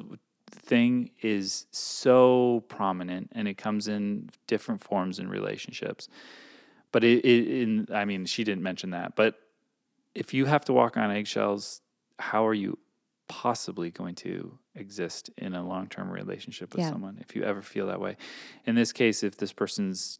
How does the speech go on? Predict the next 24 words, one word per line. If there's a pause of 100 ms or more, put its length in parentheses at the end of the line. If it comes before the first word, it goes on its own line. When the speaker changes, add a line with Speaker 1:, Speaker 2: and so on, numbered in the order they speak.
(120)
Speaker 1:
just
not (240)
meeting
you, (340)
<laughs>
just
this
halfway
thing
is, (120)
is
part
of
the
problem,
I
think.
It's
like, (480)
halfway, (280)
Speaker 2:
Yeah. (100)
Speaker 1:
come
to
me.